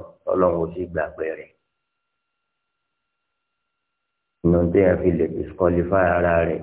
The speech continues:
tí ò fi ní ní ẹnìkan lẹ́gbẹ̀ẹ́ tí ó wà lọ, tí ó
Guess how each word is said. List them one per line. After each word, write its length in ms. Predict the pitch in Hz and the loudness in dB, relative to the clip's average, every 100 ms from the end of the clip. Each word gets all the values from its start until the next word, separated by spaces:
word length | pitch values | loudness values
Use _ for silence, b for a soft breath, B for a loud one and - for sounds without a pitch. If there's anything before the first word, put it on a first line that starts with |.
| - | -10
tí 140 | - | -4
ò 100 | 98 | -4
fi 160 | - 87 | -4 -4
ní 160 | 92 98 | -4 -2
ní 200 | 95 95 90 | -2 -2 -2
ẹnìkan 540 | 87 87 78 92 90 | -2 -4 -6 -2 0
lẹ́gbẹ̀ẹ́ 460 | 98 98 95 85 - | 2 0 0 -6 -4
tí 100 | 98 | -2
ó 100 | 95 | 0
wà 180 | 90 85 87 | 0 0 0
lọ, 180 | 95 101 - - _ _ _ | -2 -4 -6 -10 _ _ _
tí 140 | _ 98 | _ 4
ó 140 | 101 | 8